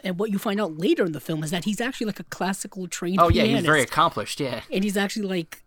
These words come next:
Speaker 1: like, pro-, was probably, like, a child prodigy because he, like, learned when he was a child. Um, and now he's just, he just doesn't care about any of that. He's such a, he, he's seemingly such a,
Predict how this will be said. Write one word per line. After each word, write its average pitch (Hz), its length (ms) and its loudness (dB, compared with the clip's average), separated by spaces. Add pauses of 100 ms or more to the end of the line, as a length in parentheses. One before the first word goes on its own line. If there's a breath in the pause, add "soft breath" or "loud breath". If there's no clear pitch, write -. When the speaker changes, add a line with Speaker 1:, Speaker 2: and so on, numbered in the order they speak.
Speaker 1:
like, 156 220 -4 (220)
pro-, 185 220 0
was 180 120 -4
probably, 185 200 0
like, 175 100 -4
a 170 60 -2
child 165 340 -2
prodigy 160 480 -6
because 143 260 -8
he, 156 140 -6
like, 147 240 -8
learned 151 260 -4
when 151 100 -4
he 147 80 -4
was 143 100 -8
a - 40 -10
child. 165 460 -8 (540 soft breath)
Um, 143 400 -4 (280)
and 151 320 -2
now 165 280 -4
he's 151 260 -6
just, 156 220 -6 (840)
he 180 200 -6
just 156 260 -6 (560)
doesn't 156 440 -4
care 156 600 -4
about 151 360 -6
any 156 320 -6
of 131 120 -10
that. - 320 -14 (360 soft breath)
He's 165 180 -4
such - 400 0
a, 165 240 0 (580)
he, 165 100 -8
he's 180 320 -4
seemingly 262 500 0
such - 340 -4
a, 170 260 -2